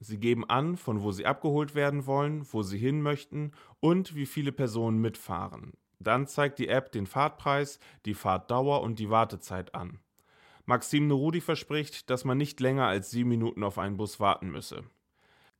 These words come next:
Der Preis pro Kilometer soll gerade einmal zehn Cent betragen.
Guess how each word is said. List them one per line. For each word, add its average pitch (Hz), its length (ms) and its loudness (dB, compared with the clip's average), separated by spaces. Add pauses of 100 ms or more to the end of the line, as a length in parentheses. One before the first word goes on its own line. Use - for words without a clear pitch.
(140)
Der 107 100 0
Preis 151 280 2
pro 135 140 -2
Kilometer 170 520 2
soll 139 200 2
gerade 113 340 2
einmal 113 260 2
zehn 135 280 -2
Cent 127 320 0
betragen. 92 640 -8